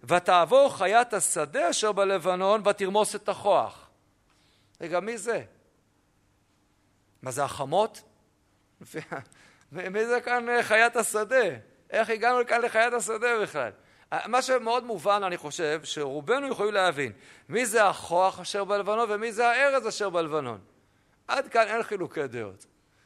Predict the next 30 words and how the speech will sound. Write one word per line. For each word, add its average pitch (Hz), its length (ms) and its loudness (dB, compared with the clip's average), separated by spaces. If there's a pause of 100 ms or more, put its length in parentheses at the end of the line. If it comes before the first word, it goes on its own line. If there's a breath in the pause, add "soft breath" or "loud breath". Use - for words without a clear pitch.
(100)
הארז 220 600 4
אשר 185 160 -8
בלבנון, 175 500 -2
הוא 165 80 -10
מדבר 160 360 -2
על 139 80 2
עצמו, 123 440 -4
על 165 80 0
יואש, 160 420 0
המלך 151 280 -6
הגדול 143 360 -6
והחזק, 117 560 -6 (380 soft breath)
ואתה 233 280 2
מציע 285 360 2
איזה 294 160 2
קוץ 294 300 0
קטן, 269 340 0
אתה 175 160 -4
לא 190 140 2
מתבייש? 190 720 -4 (1080 soft breath)
אז 151 140 -8
עכשיו, 214 220 2
מה 226 140 2
זה 247 160 -2
"ותעבור 220 420 0
חיית 214 240 0
השדה"? 202 480 -6
אז 165 160 -8
שוב, 254 280 -12 (280)
אה, 143 200 -14